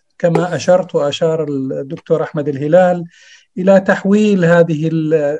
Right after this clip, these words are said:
الأفكار من النخبة إلى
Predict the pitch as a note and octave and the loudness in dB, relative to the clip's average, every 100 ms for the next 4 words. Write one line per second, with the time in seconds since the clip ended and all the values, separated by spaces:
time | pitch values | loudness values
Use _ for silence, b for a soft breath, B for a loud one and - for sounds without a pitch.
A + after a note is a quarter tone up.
0 | E3+ F3 E3+ E3+ F#3 E3 D#3+ D#3 D#3 D#3+ | -8 -2 -2 0 0 2 2 -2 -4 -4
1 | D3 E3 F3 - E3 D#3+ F3+ D3 D3 C#3+ | -2 -2 -2 0 0 0 -4 -4 -4 -4
2 | C#3+ | -8